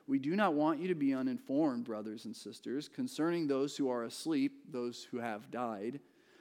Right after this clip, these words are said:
so that you will not grieve like the rest who have no hope." Grieving is natural for all people when someone we love dies. But for those who know Jesus as their Savior,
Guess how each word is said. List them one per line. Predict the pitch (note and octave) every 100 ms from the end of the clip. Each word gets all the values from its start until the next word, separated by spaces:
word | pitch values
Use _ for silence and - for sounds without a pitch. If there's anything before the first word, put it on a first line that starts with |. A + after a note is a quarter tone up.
| _ -
so | - F3+ A3
that | G3 F3 E3+ D3
you | D#3
will | D#3 D3+
not | C#3+ C#3+ C3+ B2+
grieve | B2+ D3+ D#3 C3+ B2+ B2+
like | G2+ B2 B2 B2+ C3
the | A#2+
rest | C3 C3+ A2 B2+ -
who | B2+
have | C3 B2+ B2 B2
no | A#2+ A2 A2+ -
hope." | A#2 F2+ - - _ _ _ _ _ C#3
Grieving | C3+ E3+ F#3+ F#3 D#3 C#3+ D3 D#3+ - -
is | C3+ C3+
natural | C3 C3+ D3 D3+ - B2 A#2+ A#2+
for | - B2+
all | - C3+ C#3+
people | C#3 - D3+ C3+ B2 A#2 A#2+ - -
when | C3 C3
someone | B2 D#3 D3 C#3+ C3
we | B2
love | A#2+ B2 A#2+ A2+ -
dies. | A2 A2+ - - - - - _ _ _ _ _ _ _ _ _ _ _ _ _ _ _ _ _ -
But | B2+ D#3 B2+ A2+ C#3+ -
for | - C3+
those | D3+ D#3+ D3+ -
who | C#3+
know | C#3 C3
Jesus | B2+ D3 C#3 C#3+
as | C3+ C3
their | B2
Savior, | - C#3+ D3 E3 B2 A#2 A#2 B2